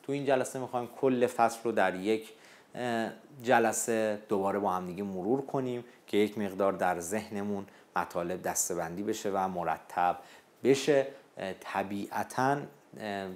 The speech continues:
فرصت این نیست که در یک جلسه همه این نکات گفته بشه. سعی کردم که فقط دسته‌بندی مرتبی براتون انجام بدم،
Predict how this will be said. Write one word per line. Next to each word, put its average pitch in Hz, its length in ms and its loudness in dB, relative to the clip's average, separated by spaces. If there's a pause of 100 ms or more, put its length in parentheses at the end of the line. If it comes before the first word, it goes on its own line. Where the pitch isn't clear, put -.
فرصت 113 500 -2
این 131 160 -4
نیست 143 200 -2
که 110 80 2
در 95 180 2
یک 95 180 -4
جلسه 92 400 -2
همه 95 340 -6
این 90 160 -8
نکات 87 300 -4 (400)
گفته 113 340 0
بشه. 143 380 4 (240)
سعی 110 220 2
کردم 113 300 0
که - 140 -10
فقط 110 360 0
دسته‌بندی 104 720 -2
مرتبی 131 420 4
براتون 113 320 2
انجام 107 300 -4
بدم، 98 240 -4